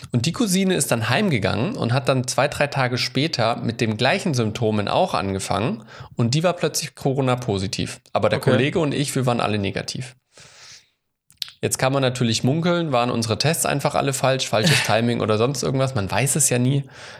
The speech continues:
Speaker 1: Ähm, aber wenn's Corona gewesen wäre, dann war's heftiger wie noch,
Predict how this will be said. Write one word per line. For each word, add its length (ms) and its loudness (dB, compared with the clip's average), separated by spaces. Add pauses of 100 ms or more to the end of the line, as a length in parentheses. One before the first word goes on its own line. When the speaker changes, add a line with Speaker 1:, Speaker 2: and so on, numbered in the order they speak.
(220)
Speaker 1:
Ähm, 540 0 (440)
aber 340 0
wenn's 220 0
Corona 400 0
gewesen 420 2
wäre, 520 0 (180)
dann 340 2
war's 580 2
heftiger 800 0
wie 300 0
noch, 400 0